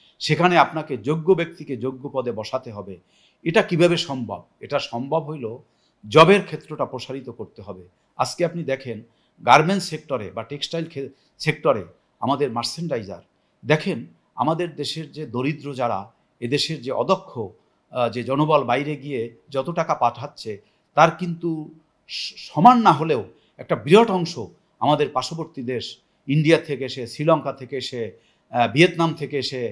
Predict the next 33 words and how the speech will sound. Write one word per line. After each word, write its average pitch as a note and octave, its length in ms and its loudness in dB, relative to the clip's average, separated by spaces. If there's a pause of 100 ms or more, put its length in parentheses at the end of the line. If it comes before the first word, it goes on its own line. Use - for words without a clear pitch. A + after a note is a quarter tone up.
(400)
মালয়েশিয়া E3+ 520 8
থেকে C#3+ 280 -12
মার্চেন্ডাইজাররা, C3+ 840 -2
ফিলিপিন D#3+ 420 -4
থেকে D3 240 -10
এসে, C3 240 -6 (460)
জার্মানি F3 340 8
থেকে D3+ 200 -10
এসে B2+ 160 -10
নিয়ে C3 200 -4
যাচ্ছে। A#2 340 -4 (400)
এখন D#3 260 -2
আমাদের G3 380 4
দেশের D#3 280 -6
মেধাগুলোকে C#3 580 -6
যদি A#2 200 -12
আমরা A#2+ 200 -4
বাইরে A#2+ 320 -4 (360)
ট্রেনিং G#3+ 320 8
করে C#3+ 220 -4 (360)
আমাদের C3 280 0
এখানে C#3 260 -8
নিয়ে C#3 220 -2
এসে B2+ 240 -6 (460)
তাদের A#2+ 240 2
যোগ্যতা C#3+ 380 0
অনুযায়ী E3 300 -2
আমরা C#3 180 -2
কর্মসংস্থানের C#3+ 840 -8
ব্যবস্থা B2+ 340 -6
করতে B2+ 260 -14
পারি, A2 180 -4 (400)
ইতিমধ্যে C#3 520 -2